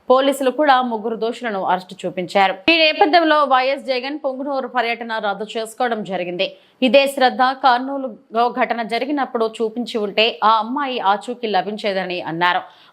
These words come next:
వైఎస్ జగన్ పర్యటిస్తే ఇక రాష్ట్రంలో చర్చ మొదలవుతుందని, పొంగనూరు ఘటనపై ప్రభుత్వం వేగంగా స్పందించి రాష్ట్రంలో కూటమి ప్రభుత్వం అధికారంలోకి వచ్చినప్పటి నుండి అత్యాచారాలు,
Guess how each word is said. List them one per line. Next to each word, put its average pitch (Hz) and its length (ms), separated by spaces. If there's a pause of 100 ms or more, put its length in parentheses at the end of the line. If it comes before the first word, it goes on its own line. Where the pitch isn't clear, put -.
వైఎస్ 240 340
జగన్ 240 320
పర్యటిస్తే 254 640
ఇక 240 120
రాష్ట్రంలో 214 680
చర్చ 208 400
మొదలవుతుందని, 214 720 (260)
పొంగనూరు 302 420
ఘటనపై 254 460
ప్రభుత్వం 240 520
వేగంగా 220 400
స్పందించి 226 600
రాష్ట్రంలో 233 580
కూటమి 247 360
ప్రభుత్వం 214 520
అధికారంలోకి 214 580
వచ్చినప్పటి 240 480
నుండి 214 300
అత్యాచారాలు, 202 840